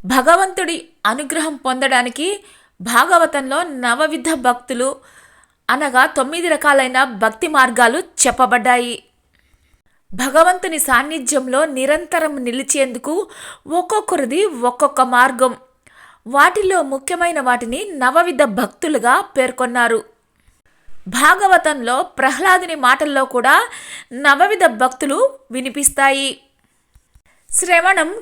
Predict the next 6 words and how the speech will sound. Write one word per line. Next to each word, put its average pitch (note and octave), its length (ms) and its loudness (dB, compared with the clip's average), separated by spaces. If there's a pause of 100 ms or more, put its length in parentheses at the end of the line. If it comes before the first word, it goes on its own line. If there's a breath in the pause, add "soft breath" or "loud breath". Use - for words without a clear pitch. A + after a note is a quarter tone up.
కీర్తనం, D#4+ 680 -2
విష్ణో F4 480 2
స్మరణం, D#4+ 680 2 (100)
పాదసేవనం, C4+ 800 2 (560 loud breath)
అర్చనం, D#4 680 2 (180)
వందనం, D4 640 2